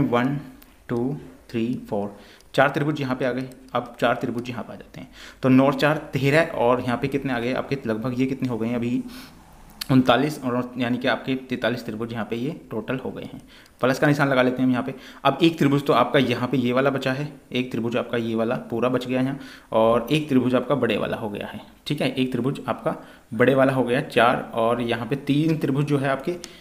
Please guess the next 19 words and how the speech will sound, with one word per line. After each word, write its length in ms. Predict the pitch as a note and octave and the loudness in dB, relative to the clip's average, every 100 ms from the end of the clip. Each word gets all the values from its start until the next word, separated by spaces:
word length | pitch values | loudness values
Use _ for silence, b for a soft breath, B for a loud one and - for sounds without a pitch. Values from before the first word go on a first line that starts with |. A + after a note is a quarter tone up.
| B - | B 2
हो 100 | B2 | 6
जाएंगे, 340 | B2+ B2 D3+ - - - - - | 6 4 2 -2 -12 -20 -20 -8
ठीक 100 | - | -2
है 60 | D3 | 0
बच्चों। 180 | E3+ D#3+ B B B - | 0 -2 B B B 0
अब 160 | D3 F3 | 0 4
एक 180 | F3+ - | 2 4
त्रिभुज 300 | D#3+ E3+ - | 4 4 2
आपका 280 | C#3 - F3 | 2 4 2
ये 240 | B2 C3+ | 4 4
वाला 220 | C#3+ C#3+ | 4 6
यहाँ 400 | D3 B2 A#2+ A#2+ C3 | 4 2 0 0 -2
से 180 | D3 D3+ | 0 0
और 240 | C3+ A#2 G#2+ | -2 -2 -2
यहाँ 220 | A2 A#2 | -4 -2
तक 100 | C3+ | -2
बचा 240 | C3 C3+ | -2 -2
हुआ 220 | C#3 C3+ | -2 0
है, 100 | C#3+ | 0